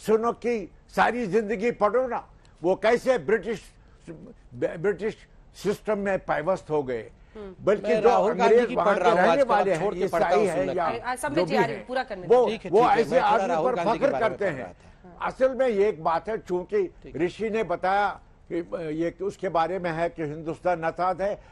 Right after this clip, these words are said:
Speaker 1: आप उस पर फख्र कर सकते हैं, लेकिन आप गलत तरीके से पेश करते हैं उनको, आपकी वो नज़र ही नहीं है।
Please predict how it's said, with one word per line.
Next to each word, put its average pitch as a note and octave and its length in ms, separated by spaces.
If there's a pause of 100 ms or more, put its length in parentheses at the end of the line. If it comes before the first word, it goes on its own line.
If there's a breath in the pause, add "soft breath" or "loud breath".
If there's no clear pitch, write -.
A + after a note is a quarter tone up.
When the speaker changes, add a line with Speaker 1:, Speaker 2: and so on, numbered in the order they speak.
(140 soft breath)
Speaker 1:
आप E3+ 240
उस F3 120
पर G#3+ 140
फख्र G3 380
कर A#3+ 220
सकते A3 320
हैं, D3+ 220 (240 soft breath)
लेकिन G3+ 280
आप A3 220
गलत F3+ 280
तरीके B3+ 360
से G#3+ 140
पेश G#3 320
करते D#3+ 320
हैं D3 80
उनको, C3 400 (220 soft breath)
आपकी A#3+ 340
वो B3+ 140
नज़र C4 320
ही B3+ 160
नहीं A3 260
है। F3 200